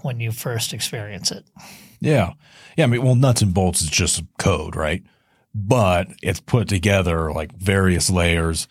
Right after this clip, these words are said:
Speaker 2: Again, we won't get into all the details, but it's really, really cool,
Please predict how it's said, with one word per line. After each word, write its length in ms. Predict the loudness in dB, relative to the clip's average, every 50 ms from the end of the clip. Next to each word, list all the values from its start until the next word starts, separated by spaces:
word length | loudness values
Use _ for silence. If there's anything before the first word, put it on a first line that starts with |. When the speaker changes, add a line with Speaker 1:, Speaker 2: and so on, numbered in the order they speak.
| _ _ _ _ -14
Speaker 2:
Again, 300 | -4 0 0 0 2 2
we 80 | 2
won't 160 | 2 2 2 2
get 120 | 2 2
into 160 | 2 2 2
all 200 | 2 2 2 2
the 100 | 0 0
details, 460 | 0 0 0 0 0 0 -2 -2 -2
but 160 | -4 -6 -6 -6
it's 160 | -6 -6 -2
really, 320 | 0 2 2 4 4 4
really 260 | 2 2 2 2 0
cool, 520 | 0 0 0 2 2 2 2 0 0 -4